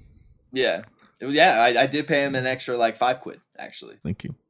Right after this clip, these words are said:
Speaker 1: Yeah.
Speaker 2: Uh, still, <laughs>
Speaker 1: Pay your
Speaker 2: still
Speaker 1: artists out there, man.
Speaker 2: Um, you're gonna have to. Can I G P S to the sixteenth Chapel or, like, where?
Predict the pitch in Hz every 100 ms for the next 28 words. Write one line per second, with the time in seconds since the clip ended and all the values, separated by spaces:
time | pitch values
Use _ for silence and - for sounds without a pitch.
0 | _ _ _ - _ 92 82 92 87 -
1 | - 113 110 101 87 - - - - -
2 | - - - - 135 156 156 151 131 -
3 | 98 98 98 95 104 117 - _ _ _
4 | _ _ - - 98 90 87 98 - -
5 | 113 127 131 123 - 107 104 98 90 92
6 | - _ _ - - _ - 131 135 139
7 | - 113 135 - 160 139 - 151 - 170
8 | 156 - 160 175 - 208 101 92 95 -
9 | 104 107 104 104 104